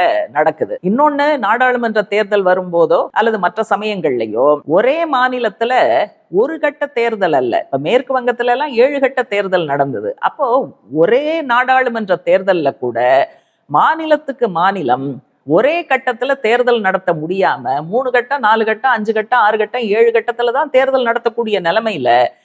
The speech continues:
இன்றைக்கு நம்முடைய நாட்டினுடைய நிலைமை இருக்கு, தேர்தல் ஆணையம் இருக்கு. அப்ப வந்து ஒட்டுமொத்தமாக நாடு முழுவதும் நாடாளுமன்ற தேர்தலையும் அனைத்து மாநிலங்களுக்குமான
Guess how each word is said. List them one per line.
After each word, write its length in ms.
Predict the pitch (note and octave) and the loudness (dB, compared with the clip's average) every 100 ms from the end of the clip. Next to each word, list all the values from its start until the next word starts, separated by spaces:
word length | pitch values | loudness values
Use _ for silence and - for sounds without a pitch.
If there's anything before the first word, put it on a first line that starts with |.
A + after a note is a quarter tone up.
| _ - | _ -2
இன்றைக்கு 380 | A#3 C#4 C4+ D4 | 0 2 2 0
நம்முடைய 340 | C4 A3 G#3+ | 0 0 0
நாட்டினுடைய 640 | F#3+ A#3 B3 A#3 A3 G3 | 0 -2 -2 -4 -2 0
நிலைமை 340 | E3+ F#3+ A3+ G#3+ | 2 0 0 0
இருக்கு, 280 | F3+ C#4 - | 0 -2 -2
தேர்தல் 340 | A#3 A3+ A3+ | -2 -2 -2
ஆணையம் 440 | F#3+ F#3 F3+ G3+ | -2 -2 -2 -2
இருக்கு. 300 | D3 C#3+ G#2 - | 0 0 -2 -4
அப்ப 260 | A2 G3 | -2 -2
வந்து 500 | F#3 A3 C#4 D4 C#4 | -2 -2 0 0 -2
ஒட்டுமொத்தமாக 1160 | C3 D3+ - C#4 C4+ C4+ C4+ B3 A#3 A3 A#3 B3+ | 0 -2 0 -2 0 0 -2 0 0 0 -2 -2
நாடு 380 | F#3 E3+ A3+ A#3 | -2 -2 0 -2
முழுவதும் 560 | G#3+ A3 G#3 G#3+ C4 | 0 0 0 -2 -6
நாடாளுமன்ற 720 | G3 D#3+ G3+ A#3 A#3+ A3 G3+ F#3 | -2 -2 2 0 0 -2 -4 -2
தேர்தலையும் 640 | F3+ F3 E3 C3 B2+ C3 C#3+ - _ _ _ - | 2 2 2 0 0 0 0 -6 _ _ _ -4
அனைத்து 600 | A#2+ D#3+ C4+ C#4 - D#4 | 0 0 -2 -6 -4 0
மாநிலங்களுக்குமான 1160 | C4+ C#4 C#4 C4+ B3 A#3+ A#3 A3+ G#3 G3+ G#3 | 2 0 0 -2 2 2 2 -2 0 0 0